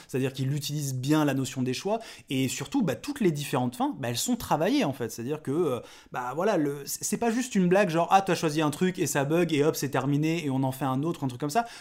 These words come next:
Non, il va à chaque fois aller explorer quelque chose d'assez bien construit, même quand il s'amuse à se moquer, bah, des bugs qu'il y a dans le jeu vidéo. Il y a une fin où c'est tout buggé, les, les environnements sont, sont dessus dessous, et cetera. Ça, ça ressemble plus à rien.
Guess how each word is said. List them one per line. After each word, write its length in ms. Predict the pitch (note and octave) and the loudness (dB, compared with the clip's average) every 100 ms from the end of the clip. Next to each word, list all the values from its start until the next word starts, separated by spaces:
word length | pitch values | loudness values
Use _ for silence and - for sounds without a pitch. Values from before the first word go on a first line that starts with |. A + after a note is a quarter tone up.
| - | 0
Non, 240 | F#3 A#3+ - | 4 4 2
il 80 | D3+ | 0
va 140 | F3 | 0
à 40 | E3 | 0
chaque 240 | - E3 | 0 -2
fois 300 | - F#3 G#3 | -2 -2 -2
aller 320 | - C#3 D#3 | 0 2 6
explorer 460 | F3+ - - C#3+ F3 | 4 4 -2 0 0
quelque 200 | C#3 C3 | 0 -2
chose 280 | B2+ F3 B2+ | -2 -2 -2
d'assez 340 | C#3 D3+ - | -2 -2 -2
bien 200 | C3+ C3+ | 0 0
construit, 440 | C3 C#3+ - A#3 A#3 - | 2 0 0 0 -2 -4
même 200 | D#3 G3 | 0 2
quand 180 | G3 D3+ | 2 0
il 60 | - | -2
s'amuse 340 | D#3+ E3+ F3 | 0 2 2
à 60 | C#3 | 0
se 120 | - | 0
moquer, 220 | C#3 E3+ | 0 0
bah, 140 | C3+ A#2 | 0 0
des 160 | A#2+ | -2
bugs 320 | B2 B2+ E3+ | 0 4 6
qu'il 180 | E3+ - | 4 2
y 60 | B2 | 0
a 0 | |
dans 100 | B2 | 0
le 80 | A#2+ | 0
jeu 80 | |
vidéo. 300 | B2 C3 G#3+ | 0 0 2
Il 40 | E3 | 2
y 40 | |
a 20 | |
une 140 | B2+ C3 | 0 0
fin 160 | - | -2
où 100 | E3 | -2
c'est 140 | - A#2+ | -2 -4
tout 120 | D#3 | -4
buggé, 400 | C3+ C3 C3+ D3+ | 0 0 4 4
les, 220 | C#3 A#2+ - - | 4 0 -4 -8
les 160 | C3+ B2+ | -4 0
environnements 520 | C3+ C3+ C3+ D3 D#3 | 0 0 0 0 -2
sont, 480 | D3+ C3 B2+ A#2+ A#2+ | -2 -2 -2 -4 -6
sont 200 | - C#3 | -2 -2
dessus 240 | C3 - | -2 -2
dessous, 300 | C#3 - D#3+ | -2 -2 0
et 40 | D3+ | 0
cetera. 380 | B2+ C3 D3 C#3+ | 0 0 0 0
Ça, 180 | A#2+ | -2
ça 140 | A2+ A2+ | -4 -4
ressemble 340 | A#2+ C#3+ C3 | -4 -2 -2
plus 140 | B2+ C3+ | 0 0
à 40 | |
rien. 200 | B2+ G3 | 0 -2